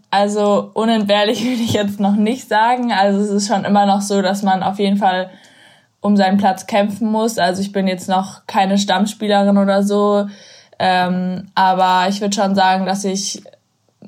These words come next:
mich noch viel mehr weiterentwickelt hab als letzte Saison und dass ich jetzt die zwei Spiele in Berlin habe ich zum Beispiel auch Startaufstellung gespielt und, ähm, ja, also so langsam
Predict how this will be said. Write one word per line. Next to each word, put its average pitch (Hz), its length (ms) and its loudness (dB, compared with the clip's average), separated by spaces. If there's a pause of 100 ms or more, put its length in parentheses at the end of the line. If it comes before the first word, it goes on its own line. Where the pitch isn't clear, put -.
(240)
mich 202 380 0
noch 202 440 0 (120)
viel 214 580 -6
mehr 190 280 4
weiterentwickelt 202 680 2
hab 202 160 0
als 196 200 -2
letzte 202 320 0
Saison 196 480 2
und 185 120 -2
dass 196 140 -2
ich 196 180 -4 (460)
jetzt 202 320 0
die 208 80 0
zwei 196 220 2
Spiele 202 280 0
in 180 120 -2
Berlin 220 360 2
habe 190 120 2
ich 196 80 -6
zum 202 120 -6
Beispiel 185 260 -4
auch 202 80 -4
Startaufstellung 208 680 2
gespielt 202 500 0
und, 190 220 -4 (460)
ähm, 190 640 2 (840)
ja, 185 220 2
also 202 560 2 (160)
so 208 140 0
langsam 214 680 0